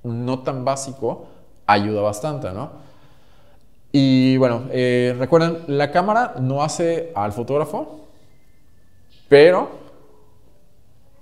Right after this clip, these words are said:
en determinados momentos sí ayuda bastante. Pero bueno, dependiendo, una vez más, o sea, dependiendo qué es lo que quieras hacer, a qué es lo que te quieras dedicar,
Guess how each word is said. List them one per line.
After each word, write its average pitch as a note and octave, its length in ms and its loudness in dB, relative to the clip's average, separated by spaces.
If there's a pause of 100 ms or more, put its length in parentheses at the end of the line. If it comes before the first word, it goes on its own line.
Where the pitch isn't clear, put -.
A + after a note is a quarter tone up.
en A2+ 100 -2
determinados A#2+ 460 0
momentos B2+ 540 -2 (140)
sí - 280 -4
ayuda G2+ 320 0
bastante. E2 540 -8 (920)
Pero C3+ 160 6
bueno, B2+ 220 2 (120)
dependiendo, E3+ 880 -2 (100)
una C3 140 -2
vez A#2+ 100 -2
más, A2 340 -2
o G#2+ 40 -14
sea, A#2+ 80 0
dependiendo C#3 420 -2
qué D3 100 -4
es C#3 60 -4
lo C#3+ 100 -2
que A2+ 100 -8
quieras B2 260 -2
hacer, B2 360 -2
a G#2 140 -6
qué B2+ 100 -8
es B2 60 -4
lo B2+ 80 -8
que A2+ 80 -12
te G2 80 -12
quieras A#2+ 240 -2
dedicar, A2+ 640 -2